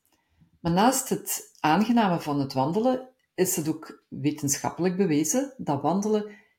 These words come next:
heel veel goede factoren heeft en heel veel goede redenen heeft waarom dat wandelen eigenlijk zo belangrijk is. Ik ga ze hier proberen wat op te sommen en u mee te geven, zodanig dat het u misschien nog meer moed gaat geven om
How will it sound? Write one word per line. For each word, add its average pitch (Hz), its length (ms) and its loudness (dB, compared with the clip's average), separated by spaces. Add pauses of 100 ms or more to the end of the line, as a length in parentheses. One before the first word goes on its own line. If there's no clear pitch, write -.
heel 233 280 2
veel 170 260 -2
goede 220 320 -4
factoren 180 640 -2
heeft - 380 -10 (320)
en - 140 -6
heel 214 240 6
veel 196 160 0
goede 170 240 -4
redenen 190 500 0
heeft 135 360 -2
waarom 165 340 -2
dat 165 180 -4
wandelen 165 480 -2
eigenlijk 151 320 -4
zo 143 160 -2
belangrijk 139 420 -6
is. - 260 -6 (1000)
Ik - 120 -14
ga 190 140 2
ze 170 80 0
hier 220 220 2
proberen 175 440 -2
wat 156 180 -4
op - 140 -6
te 190 80 -4
sommen 208 500 -2
en 160 120 -4
u 147 60 -2
mee 147 180 0
te 185 120 -6
geven, 180 420 -4 (300)
zodanig 160 420 -6
dat 151 160 -8
het 151 120 -4
u 151 80 -4
misschien 240 600 2
nog 185 260 -6
meer 233 540 0
moed 208 220 -2
gaat 180 220 -4
geven 170 360 -2
om 165 280 -2